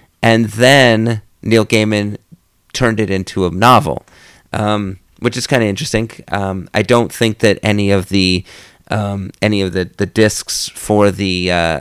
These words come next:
for the, the miniseries are available, so I think it's just gonna have to, for the time being, reside in my imagination, and will, you know,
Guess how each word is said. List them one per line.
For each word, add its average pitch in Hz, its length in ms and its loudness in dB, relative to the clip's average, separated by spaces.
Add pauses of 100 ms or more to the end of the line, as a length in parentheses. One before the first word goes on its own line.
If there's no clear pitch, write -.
for 107 200 -2
the, 90 300 -2
the 95 120 -2
miniseries 95 600 0
are 92 80 0
available, 90 580 0 (260)
so 98 420 2
I 73 80 -4
think 95 200 -2
it's 95 140 -4
just - 160 -6
gonna 95 160 0
have 95 200 -2
to, 95 100 -2
for 92 140 -6
the 90 100 -2
time 92 240 -4
being, 90 220 -2
reside 90 420 0
in 92 180 -4
my 87 160 -2
imagination, 87 880 -4 (400)
and 98 300 2
will, 90 400 2 (460)
you 113 100 -2
know, 90 160 -4